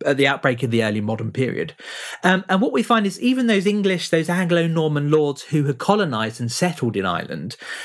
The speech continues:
they find Gaelic culture really attractive. And what happens is over the centuries, they, uh, become, uh, subsumed into the culture of Ireland. So when new English colonists come over in the Elizabethan period, they're shocked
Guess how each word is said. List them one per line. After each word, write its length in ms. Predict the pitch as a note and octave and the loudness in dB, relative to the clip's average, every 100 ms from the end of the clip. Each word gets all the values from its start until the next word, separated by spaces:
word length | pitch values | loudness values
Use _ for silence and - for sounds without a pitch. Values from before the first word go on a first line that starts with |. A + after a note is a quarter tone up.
| - - | -12 0
they 160 | F#3 | 0
find 500 | F3+ F#3 F3 E3+ E3+ - - | 2 0 2 2 -2 -4 0
Gaelic 500 | E3 D3+ D3+ - - | 2 2 -2 -8 -2
culture 380 | D#3+ D3 - C3+ | 0 0 -2 0
really 280 | E3 D3+ | 0 0
attractive. 680 | C3+ - A2+ A#2 A2 G2+ - - - - - | -2 -4 -8 -6 -6 -6 -10 -16 -14 -8 0
And 140 | F3+ | 2
what 140 | G#3 | 2
happens 280 | A3 A3 F#3+ | 0 2 0
is 120 | E3+ | 4
over 200 | G#3 A#3+ | 2 2
the 100 | E3 | 0
centuries, 480 | - B3 A3+ C3+ B2+ | 2 2 2 -2 0
they, 380 | F3 E3 D#3 D#3 - | 2 2 2 -2 -4
uh, 80 | |
become, 560 | D3+ D3+ E3 D#3 D3+ D3+ - | 0 0 0 0 0 -4 0
uh, 140 | D3 | 0
subsumed 500 | - D#3 - G3+ F3 | 0 -2 2 2 2
into 220 | D#3+ D3 | -2 0
the 80 | C#3 | -2
culture 400 | - F3+ - C3 | 2 0 0 -2
of 100 | G#2+ | 0
Ireland. 420 | F#2 E2 - - | 0 -2 -4 -4
So 220 | - G3 F3+ | 2 4 4
when 300 | F3+ F3 G3+ | 2 2 2
new 160 | B3 | 2
English 360 | A3 F#3 E3+ D3 | 0 0 0 -2
colonists 500 | - E3 D3+ C#3+ - | 0 0 2 -2 -4
come 220 | - E3+ | 0 0
over 360 | D#3+ D#3 D3 - | 2 2 0 0
in 120 | C#3+ | 0
the 80 | C3 | 0
Elizabethan 580 | C3 A#2+ C#3 G#3+ - A#2+ | 0 0 2 2 0 -2
period, 240 | A2+ A#2 | -2 0
they're 160 | D3 C#3 | 0 0
shocked 540 | - F3+ D3+ - - | 0 0 0 -4 -20